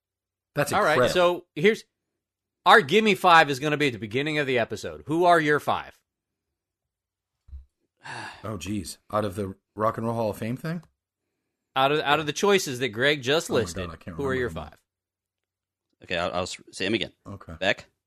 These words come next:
Speaker 3: Pat Benatar, Kate Bush, Devo, Duran Duran, Eminem,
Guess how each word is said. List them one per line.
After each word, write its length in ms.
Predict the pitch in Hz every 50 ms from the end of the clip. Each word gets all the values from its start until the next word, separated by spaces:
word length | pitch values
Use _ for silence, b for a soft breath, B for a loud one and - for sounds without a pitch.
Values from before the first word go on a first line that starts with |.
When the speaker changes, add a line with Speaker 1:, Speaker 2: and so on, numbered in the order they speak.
| _ _ _ _ _ _ _ _
Speaker 3:
Pat 180 | - 98 85 -
Benatar, 400 | - 101 98 92 98 90 90 92 - _ _ _ _ _ _ _ _ _ -
Kate 200 | - 92 80 -
Bush, 360 | - 90 85 82 - - - _ _ _ _ - 107
Devo, 460 | - 98 92 87 87 87 82 82 - _ _ _ _ _ _ _ _ _
Duran 260 | - 87 82 85 95
Duran, 340 | 110 104 90 82 80 82 - _ _ _ _ _ _ _ _ _ _ _ _ _ -
Eminem, 320 | 85 85 85 87 87 107